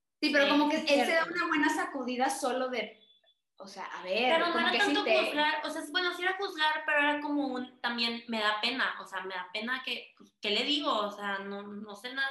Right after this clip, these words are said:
Speaker 3: de ella.
Speaker 1: Y... no me quiero meter en problemas.
Speaker 3: Exacto.
Speaker 1: Porque sí alrededor está como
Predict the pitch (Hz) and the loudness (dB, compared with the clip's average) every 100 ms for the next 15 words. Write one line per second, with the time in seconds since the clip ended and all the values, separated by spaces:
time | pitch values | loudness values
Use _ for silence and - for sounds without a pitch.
0 | 262 233 - 285 277 269 311 294 294 285 | -2 -4 2 4 6 2 4 6 6 6
1 | 262 262 269 262 262 254 226 247 - 226 | 4 4 0 2 2 2 2 0 0 0
2 | 220 - 202 240 240 220 254 240 240 254 | 0 -4 -2 -2 0 -4 0 4 4 4
3 | 262 247 233 233 233 233 233 226 226 233 | 2 2 0 2 2 0 -2 -2 -2 -4
4 | 240 | -4